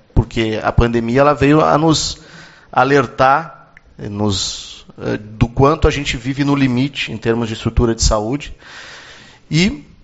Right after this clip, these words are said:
também o que temos para os próximos meses como uma perspectiva tua, como alguém da área que vem nesse enfrentamento, que agora a gente vive essa onda de uma certa tranquilidade, mas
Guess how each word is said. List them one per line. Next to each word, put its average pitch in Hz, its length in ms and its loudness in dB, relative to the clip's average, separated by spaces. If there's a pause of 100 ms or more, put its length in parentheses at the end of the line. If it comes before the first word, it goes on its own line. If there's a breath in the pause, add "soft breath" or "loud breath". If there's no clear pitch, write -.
(120)
também 156 560 2 (240)
o - 100 -2
que - 140 -2
temos 233 320 2
para 214 180 4
os 196 80 -2
próximos 185 560 0
meses 147 440 0
como 175 440 -2 (640)
uma 151 180 4
perspectiva 165 800 -2 (300)
tua, 135 380 0 (400)
como 107 180 0
alguém 110 240 2
da 139 160 6
área 139 340 2
que 135 140 -12
vem 127 460 0
nesse 135 240 -2
enfrentamento, 127 880 -2 (360 loud breath)
que 147 80 2
agora 143 340 4
a - 20 -6
gente 143 260 -6
vive 131 400 -4
essa 131 340 4
onda 127 380 2
de 113 300 -14 (340 soft breath)
uma 120 140 4
certa 131 400 2
tranquilidade, 135 1040 0 (800 soft breath)
mas 139 800 0